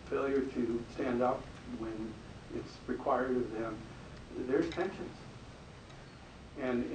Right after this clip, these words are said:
and a lot of this is aligning with, you know, different facets of a person. But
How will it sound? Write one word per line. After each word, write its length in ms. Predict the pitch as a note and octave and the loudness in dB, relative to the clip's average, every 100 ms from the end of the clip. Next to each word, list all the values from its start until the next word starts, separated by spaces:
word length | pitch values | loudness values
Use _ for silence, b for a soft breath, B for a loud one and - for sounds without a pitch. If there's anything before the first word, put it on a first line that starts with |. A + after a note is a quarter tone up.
| C#3 | 0
and 240 | B2+ B2 B2 C#3 | 4 4 4 2
a 60 | |
lot 260 | A#2 B2 D#3 | 4 8 10
of 80 | D#3 | 10
this 140 | B2+ - | 8 6
is 180 | - A#2 - - - | 2 2 0 -6 -2
aligning 580 | A#2 A#2+ B2+ C#3 C3 A#2+ | 4 8 8 8 8 6
with, 120 | A2+ - - - - - - - | 6 0 -12 -12 -12 -12 -6 -2
you 80 | |
know, 120 | D3+ C#3+ | 0 0
different 420 | C3+ C#3 D#3 D#3 | 4 4 4 0
facets 460 | C3+ C#3 - C3+ - - - - | 0 -2 -2 -4 -4 -10 -10 -4
of 160 | B2 - - - - - - | -2 -4 -8 -12 -14 -14 -6
a 60 | - | -4
person. 300 | - - - - - - - - - - - - - - - | -2 -4 -4 -10 -12 -14 -14 -14 -14 -14 -14 -14 -14 -14 -4
But 180 | D#3 | -4